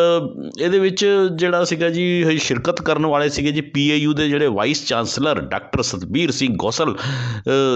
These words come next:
ਹੁਣੇ ਸੀਗੇ, ਸਾਹਿਬ ਸੀਗੇ ਤੇ ਉਹ ਮੁੱਖ ਮਹਿਮਾਨ ਵਜੋਂ, ਅ, ਉਹ ਉੱਥੇ ਆਏ ਸੀਗੇ ਤੇ ਡਾਕਟਰ ਹਰਜਿੰਦਰ ਸਿੰਘ ਬੇਦੀ ਆਈ ਏ ਐਸ,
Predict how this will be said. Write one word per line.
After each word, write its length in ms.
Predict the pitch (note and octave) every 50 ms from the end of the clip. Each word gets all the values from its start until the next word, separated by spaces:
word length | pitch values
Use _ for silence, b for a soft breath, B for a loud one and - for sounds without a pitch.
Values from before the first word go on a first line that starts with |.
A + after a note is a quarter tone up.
| A2+ A2+ A2+ A2+ A2+ A2+ F#2 F2 A#2
ਹੁਣੇ 500 | A#2 A2+ A2 A2+ G#2 G2 G#2+ B2 C#3 C#3+
ਸੀਗੇ, 480 | A#2 - A#2 G#2+ B2 C3 C#3 C#3 C#3 C#3 G#2 D#2+ A2+
ਸਾਹਿਬ 380 | A2 G#2 - - A#2 B2+ C#3 B2+
ਸੀਗੇ 460 | - - A2 G#2 C3+ B2+ B2+ D#3+ F#3 B B B B B _
ਤੇ 180 | - D#3+ D#3+ E3
ਉਹ 140 | - - E3+
ਮੁੱਖ 240 | D#3+ E3 - - E3
ਮਹਿਮਾਨ 360 | C#3+ B2+ A#2 B2 D#3+ G3 G3
ਵਜੋਂ, 320 | E3 C3 A2 B2 A2+ G2
ਅ, 240 | - - - - -
ਉਹ 480 | A2 A2+ G#2+ A#2 A2+ G#2+ G2 F#2+ F2+ F2+
ਉੱਥੇ 240 | G2 - - A#2 G2
ਆਏ 220 | E2 E2+ F#2 G#2
ਸੀਗੇ 240 | G#2+ - C3+ C3+ D3+
ਤੇ 120 | D3 D#3+
ਡਾਕਟਰ 300 | C#3+ C3 C#3 B2 B2+ D3+
ਹਰਜਿੰਦਰ 440 | C3+ A#2+ A2 G2 G#2+ B2 C#3 D3 C#3+
ਸਿੰਘ 200 | C3+ - C#3+ B2
ਬੇਦੀ 400 | F2+ F2+ G2 F#2+ G2+ C3 D#3 - - -
ਆਈ 200 | G#2+ A#2 B2 C3
ਏ 100 | C3+ C3+
ਐਸ, 240 | C3 D3 - -